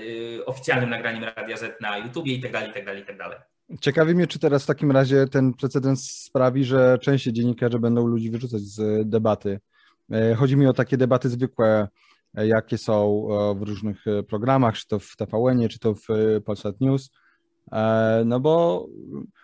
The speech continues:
Speaker 2: często jest, no już dochodzi do takiej sytuacji, że dziennikarz czy dziennikarka uspokajają i mówią, że nie zgadzają się na taki, e, język. Mm,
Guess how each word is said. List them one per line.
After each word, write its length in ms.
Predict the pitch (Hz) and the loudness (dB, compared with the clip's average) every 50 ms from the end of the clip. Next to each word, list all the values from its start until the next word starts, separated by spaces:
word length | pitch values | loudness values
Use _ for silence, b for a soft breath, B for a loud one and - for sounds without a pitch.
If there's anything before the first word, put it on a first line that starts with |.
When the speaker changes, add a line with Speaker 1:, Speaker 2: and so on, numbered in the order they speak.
| b b b b _ _ _ - - 101 131 147 139 | b b b b _ _ _ -14 -12 -10 -10 -10 -6
Speaker 2:
często 440 | - 175 170 165 175 160 - 196 170 | 0 2 2 4 2 2 2 2 2
jest, 520 | 160 156 151 156 151 - - - - - 147 | 4 4 4 2 0 -2 -14 -18 -16 -14 -12
no 280 | 143 139 147 160 175 185 | -10 -4 -2 0 0 2
już 120 | 190 196 | 0 0
dochodzi 400 | 165 170 151 - 180 170 160 151 | 0 0 0 0 0 -2 -2 0
do 100 | 143 151 | 0 2
takiej 300 | - 147 131 - 151 143 | 2 0 -2 -2 -4 -4
sytuacji, 640 | 139 - 151 135 - 147 139 139 143 139 - 147 135 | -4 -6 -8 -4 0 2 4 4 4 2 0 -4 -4
że 180 | 127 135 135 120 | 0 0 0 2
dziennikarz 480 | 123 127 127 135 135 - 143 131 - - | 4 2 2 2 2 0 -2 -2 -2 -4
czy 100 | 135 120 | -4 -2
dziennikarka 580 | 117 127 123 123 - 135 127 123 - 131 123 | 0 0 0 0 2 0 0 0 2 -2 -2
uspokajają 840 | 123 127 117 - - 131 - - 127 117 120 120 120 123 123 127 127 | -2 -4 -8 -10 -12 -10 -4 0 2 4 4 4 4 6 4 4 4
i 120 | 123 120 113 | 2 0 0
mówią, 340 | 117 117 110 120 117 113 113 | -2 -2 -2 -2 -2 0 0
że 280 | 113 117 113 113 117 | 0 2 2 2 2
nie 160 | 117 117 120 | 2 0 0
zgadzają 380 | 117 117 123 120 110 120 120 120 | 0 0 -2 0 2 2 2 0
się 160 | - - 127 | 0 -2 -4
na 80 | 120 113 | -4 -2
taki, 440 | - 120 107 _ - 120 117 113 - B B B B B B B B - | -2 -2 -4 _ -2 -2 -2 -2 -4 B B B B B B B B -8
e, 220 | 113 113 117 117 117 | -2 0 2 2 4
język. 640 | 117 123 117 113 110 101 113 131 151 151 - _ b b b b b b b b _ - | 4 2 2 2 0 2 0 0 0 -2 -8 _ b b b b b b b b _ -8
Mm, 840 | - 127 127 131 131 131 127 131 127 127 127 127 127 127 131 131 | -4 -2 0 0 0 0 0 0 0 0 0 0 0 0 -2 -2